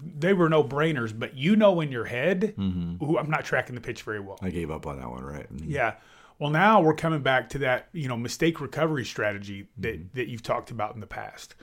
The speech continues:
Speaker 1: where it may not have seemed like a mistake to other people because that curveball ended up coming right over the plate, so it was easy to call a strike.
Speaker 2: Mm-hmm.
Speaker 1: But the truth is,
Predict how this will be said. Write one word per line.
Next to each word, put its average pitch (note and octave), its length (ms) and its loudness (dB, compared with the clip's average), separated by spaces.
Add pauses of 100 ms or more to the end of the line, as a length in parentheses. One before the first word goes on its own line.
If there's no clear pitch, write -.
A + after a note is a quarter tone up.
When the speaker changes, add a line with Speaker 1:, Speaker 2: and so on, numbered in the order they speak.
(440)
Speaker 1:
where C3+ 280 0
it F3+ 140 2
may F3 200 4
not C4 180 6
have D#3+ 120 4
seemed F3 280 0
like D3 160 4
a D3+ 40 2
mistake D3 460 0
to - 100 -8 (120)
other F#3+ 200 4
people - 540 -8 (840)
because D#3 600 0 (420)
that D#3 200 4
curveball D3+ 500 4
ended D3+ 180 0
up B2+ 140 -2
coming D3 220 -2
right C#3+ 200 6
over C3 140 -2
the A#2+ 60 -2
plate, B2+ 420 -4
so D3 220 0
it D3 60 0
was C3 180 -6
easy D3+ 280 -2
to B2 80 -8
call B2+ 200 0
a G#2+ 40 -4
strike. A#2 420 -2
Speaker 2:
Mm-hmm. E2 380 -6
Speaker 1:
But D3 160 -4
the C3+ 80 -4
truth F3+ 360 -2
is, B2+ 300 -2